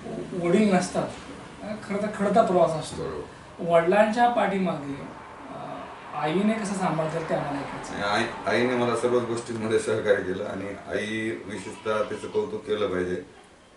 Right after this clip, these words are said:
Speaker 2: की आई अशिक्षित आहे माझी, शिकलेली नाहीये, तरी पण तिने माझ्याकडे भरपूर असं लक्ष दिलं आणि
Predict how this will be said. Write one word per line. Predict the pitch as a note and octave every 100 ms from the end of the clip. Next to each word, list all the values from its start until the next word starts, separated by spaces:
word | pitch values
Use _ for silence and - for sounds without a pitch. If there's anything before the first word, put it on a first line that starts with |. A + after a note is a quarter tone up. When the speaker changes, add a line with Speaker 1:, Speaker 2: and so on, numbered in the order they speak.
| -
Speaker 2:
की | F#2
आई | G2+ G#2+
अशिक्षित | G#2+ A2 - - E2
आहे | D#2
माझी, | D#2
शिकलेली | F#2+ F#2 G2+ F#2+
नाहीये, | F#2 E2+ D2 - - - -
तरी | G#2 G#2
पण | A2
तिने | G#2 A2 A2+ A2+ F#2+
माझ्याकडे | G2+ G#2+ G#2+ G#2+
भरपूर | G2 G2+ G#2 G#2
असं | - A2
लक्ष | G2+ -
दिलं | F#2 F2+ F#2 F#2 - - F2+
आणि | F2+ F#2 F#2 F#2